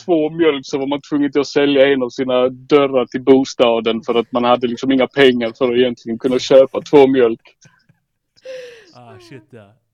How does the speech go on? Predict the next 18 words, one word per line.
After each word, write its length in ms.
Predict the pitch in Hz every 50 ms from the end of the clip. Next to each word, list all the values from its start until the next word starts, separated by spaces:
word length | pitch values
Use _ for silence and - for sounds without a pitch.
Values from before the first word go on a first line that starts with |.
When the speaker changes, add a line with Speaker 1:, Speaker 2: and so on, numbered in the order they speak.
| _ _
Speaker 2:
Och 120 | 127 135
där 120 | 143 160 156
bodde 280 | 135 165 170 165 160
du, 80 | 147 151
hur 100 | 147 165
länge 180 | 170 165 160
bodde 260 | 156 143 160 151 143 131
du 80 | 135
på 440 | 120 - 143 143 139 135 135 131 127 120
Holmavik? 500 | 139 156 147 139 123 113 107 110 104 98 _ _ _ _ _ _ _ _ _ _ _ _ _ _ _
Speaker 1:
Där 180 | - 156 160 165
bodde 260 | 170 175 202 202 185
jag 360 | 185 170 165 160 156 160 170 - -
i 280 | 170 165 165 160 160 - _ _ _ _ _ _
ungefär, 800 | - 180 175 160 156 147 - 170 147 135 127 127 123 123 127 127
eh, 60 | 123 - _ _ - - -
sex 380 | - 151 131 _ - - - -
år 300 | - 131 123 113 110